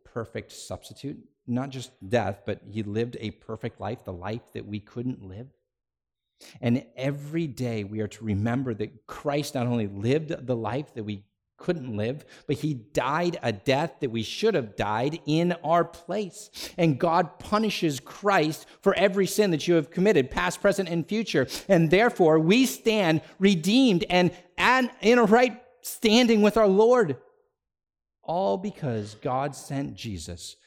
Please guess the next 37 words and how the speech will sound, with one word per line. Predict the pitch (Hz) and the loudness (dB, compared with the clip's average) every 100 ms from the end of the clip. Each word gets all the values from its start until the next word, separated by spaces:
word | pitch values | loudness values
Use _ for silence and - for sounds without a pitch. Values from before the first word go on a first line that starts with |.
| _ _ | _ _
to | - 123 | -8 -6
be | 117 | -8
punished | - - 131 120 110 - | -10 -12 -6 -6 -6 -10
in | 117 110 | -8 -6
our | - 104 | -6 -10
place. | - 95 85 80 - _ _ | -10 -14 -14 -14 -20 _ _
And | 107 95 87 - - 113 | -6 -4 -6 -8 -14 -16
his | - 139 113 | -6 -6 -6
righteousness | 104 98 95 92 - 90 - | -6 -8 -8 -14 -14 -14 -14
is | 95 87 | -16 -10
now | 92 87 - _ | -10 -10 -12 _
credited | - - 107 107 104 87 85 - | -20 -20 -16 -10 -10 -8 -12 -14
or | 87 | -16
declared | 87 - _ 98 90 85 - | -16 -20 _ -14 -12 -12 -16
to | |
be | - 82 - | -20 -20 -20
ours | 69 69 69 - _ _ | -20 -20 -20 -20 _ _
because | 101 104 | -12 -10
he | 87 | -12
conquered | - 104 92 - 78 | -14 -10 -10 -10 -16
sin | - 87 | -14 -12
and | 76 73 | -12 -14
death | 76 - | -18 -18
and | 78 | -20
rose | 73 73 | -20 -20
from | - 73 | -20 -20
the | |
grave. | 71 71 71 78 _ _ _ _ _ _ _ _ _ _ _ _ _ | -20 -20 -20 -20 _ _ _ _ _ _ _ _ _ _ _ _ _
Every | 139 127 104 87 | -10 -10 -10 -12
day, | 82 71 73 _ | -12 -16 -20 _
Christians | 87 - 78 73 73 | -20 -16 -16 -16 -18
love | 73 73 73 | -20 -20 _
that | _ 69 | _ _
truth. | - 78 73 _ _ _ _ _ _ _ _ - | -20 -20 -20 _ _ _ _ _ _ _ _ -10
Every | 135 123 92 | -8 -6 -8
day, | 82 78 | -10 -12
Christians | - 87 82 73 | -14 -18 -16 -18